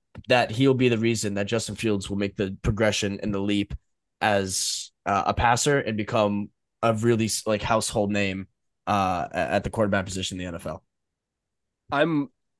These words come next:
Speaker 2: totally in with you on Fields. I can't be in with you on the Bears, though. They, they're, I, I just think they're clearly the third best team in that division. The,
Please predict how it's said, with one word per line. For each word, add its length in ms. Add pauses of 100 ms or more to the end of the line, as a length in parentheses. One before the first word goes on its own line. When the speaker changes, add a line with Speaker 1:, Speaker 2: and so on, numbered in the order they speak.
(120)
Speaker 2:
totally 580 (200)
in 240
with 160
you 320 (180)
on 180
Fields. 600 (800)
I 300
can't 260
be 160
in 120
with 140
you 360 (180)
on 140
the 60
Bears, 380
though. 340
They, 240
they're, 200 (100)
I, 240
I 80
just 140
think 120
they're 180
clearly 400
the 120
third 320
best 240
team 320 (160)
in 120
that 140
division. 480 (120)
The, 480